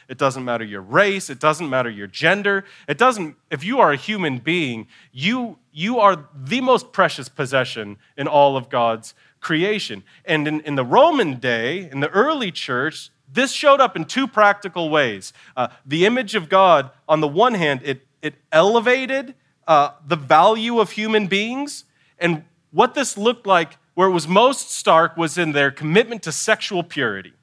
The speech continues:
Their commitment to sexual purity. They said human beings are so valuable that, that things like casual sex, if, if you think sex is just this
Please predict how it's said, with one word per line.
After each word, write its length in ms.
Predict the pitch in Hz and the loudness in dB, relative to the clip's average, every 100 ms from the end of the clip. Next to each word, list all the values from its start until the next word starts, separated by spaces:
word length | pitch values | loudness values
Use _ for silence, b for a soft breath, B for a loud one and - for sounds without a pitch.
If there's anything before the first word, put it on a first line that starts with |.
| _ _ _ _ _ _ _ | _ _ _ _ _ _ _
Their 80 | 127 | -12
commitment 460 | 127 156 220 240 208 | -6 0 2 2 -6
to 80 | 160 | -4
sexual 460 | 190 165 - 143 | -2 -4 -4 -8
purity. 500 | 127 - 127 120 107 b b | -8 -6 -4 -4 -10 b b
They 80 | 165 | -4
said 180 | 160 151 | -2 -4
human 320 | - 247 240 | -2 -2 -2
beings 220 | 220 214 | -2 -4
are 80 | 165 | -4
so 400 | - - 226 254 | -6 -2 2 2
valuable 600 | 226 208 254 190 123 101 _ _ _ | 4 4 4 0 -6 -12 _ _ _
that, 340 | 180 180 _ 165 | -2 -2 _ -2
that 220 | 170 - | -2 -2
things 320 | 233 247 190 | -2 -2 -2
like 240 | 160 123 _ _ - | -4 -4 _ _ -4
casual 560 | 170 214 220 175 143 | 2 2 2 -4 -8
sex, 340 | 131 180 226 - | -2 -2 -2 -4
if, 140 | 135 | -8
if 160 | 156 143 | -6 -4
you 100 | 240 | -4
think 240 | 277 175 | -4 -4
sex 340 | - 196 - | 0 0 0
is 160 | 156 131 | -8 -8
just 240 | 156 131 | -8 -8
this 220 | 123 113 | -8 -8